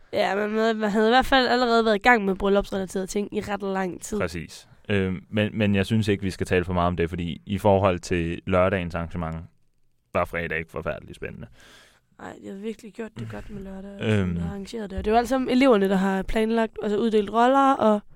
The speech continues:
Speaker 1: arrangeret brylluppet helt ned til mindste detalje.
Speaker 2: Ja. Øhm. Men altså, hvis jeg skal lave sådan en kort rundown af, af dagen i går. Øhm,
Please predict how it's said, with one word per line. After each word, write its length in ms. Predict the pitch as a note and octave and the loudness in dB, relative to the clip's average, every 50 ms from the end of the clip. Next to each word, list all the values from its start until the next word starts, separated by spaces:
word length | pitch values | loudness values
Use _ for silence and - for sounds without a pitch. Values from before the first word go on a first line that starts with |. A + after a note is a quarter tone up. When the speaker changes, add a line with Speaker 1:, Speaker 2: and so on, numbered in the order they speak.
| - _ _ - _ _ _ _ _ _ _ _ _ _ _ _ _ _ _ _ - - | -20 _ _ -20 _ _ _ _ _ _ _ _ _ _ _ _ _ _ _ _ -6 0
Speaker 1:
arrangeret 440 | A3+ A#3+ A#3 - - C4+ A#3 G#3 F#3+ | 0 2 2 4 6 6 6 6 6
brylluppet 420 | G#3 G3+ G3+ G#3 G#3+ G3+ G#3+ G3+ | 2 2 4 4 2 2 2 2
helt 120 | A3 A3+ | 2 4
ned 140 | G#3+ G#3 G3 | 4 2 2
til 140 | G3+ - G#3 | 2 0 0
mindste 240 | A3 A3 F#3 F#3+ F#3 | 2 0 0 -2 -8
detalje. 420 | F3+ F3 - F#3+ F3+ F3+ F3+ F3 - - C#3+ | -8 -6 -4 -4 -2 -4 -4 -6 -8 -10 -10
Speaker 2:
Ja. 120 | F2+ D#2+ - - - - - - - - _ _ _ - | -10 -10 -10 -12 -16 -18 -18 -20 -20 -20 _ _ _ -4
Øhm. 460 | G2 F#2+ F2+ F2 E2+ E2+ E2+ E2 D#2+ - - - - - - - - - - - _ _ _ _ _ _ _ _ _ _ | -2 -2 -2 -2 -4 -4 -6 -8 -10 -14 -20 -20 -20 -20 -20 -20 -20 -20 -20 -20 _ _ _ _ _ _ _ _ _ _
Men 360 | - C3+ B2+ A#2+ A#2 A#2 A2+ - | 0 2 4 4 4 4 2 2
altså, 240 | A#2 A#2 G#2 A2+ | 2 2 2 2
hvis 180 | A2+ A2+ G#2+ - | 0 0 0 0
jeg 80 | A2+ G#2 | -4 -4
skal 140 | - A#2+ A2+ | -2 0 2
lave 220 | A2 A2 A2+ A#2+ | 4 4 4 2
sådan 140 | A#2 A#2+ A#2 | 0 -2 -4
en 60 | A2 | -4
kort 280 | - - A#2 G#2+ G#2+ G#2 | -2 0 0 0 2 2
rundown 520 | G#2 G2 G2 G#2+ G#2+ G2+ G2 F#2 F#2 F#2+ | 2 2 2 4 4 4 4 4 2 0
af, 540 | - G2 G2+ G2 F#2+ F#2 F2+ F2+ F2+ F2 D#2 - - _ _ _ _ _ _ _ _ _ _ _ - _ _ _ _ _ _ _ _ _ _ _ - | 0 2 2 2 4 2 0 0 -2 -4 -6 -10 -16 _ _ _ _ _ _ _ _ _ _ _ -20 _ _ _ _ _ _ _ _ _ _ _ -2
af 120 | A#2 G2 | -2 2
dagen 280 | - B2 A2+ F#2 F2 E2+ | 4 2 2 2 0 -4
i 60 | E2+ | -4
går. 420 | E2 F#2+ F#2 F2+ F2 E2+ - - - - - - _ _ _ - - | -2 0 0 0 -2 -4 -10 -18 -20 -20 -20 -20 _ _ _ -10 -4
Øhm, 580 | G#2 G2 F#2+ F#2 F2+ F2 F2 E2+ E2+ E2+ D#2+ | -2 0 0 0 0 -2 -2 -4 -4 -6 -8